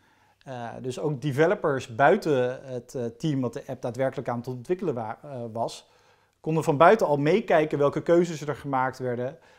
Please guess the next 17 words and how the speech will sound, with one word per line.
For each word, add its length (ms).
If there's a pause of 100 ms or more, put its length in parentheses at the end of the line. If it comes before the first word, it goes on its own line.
(140)
en 220
hoe 180
die 160
app 120
in 80
elkaar 320
zal 100
steken. 460 (800)
Ehm, 380 (220)
en 120
een 120
ander 280
bijzonder 400
ding 340
is 200
dat 180
we, 300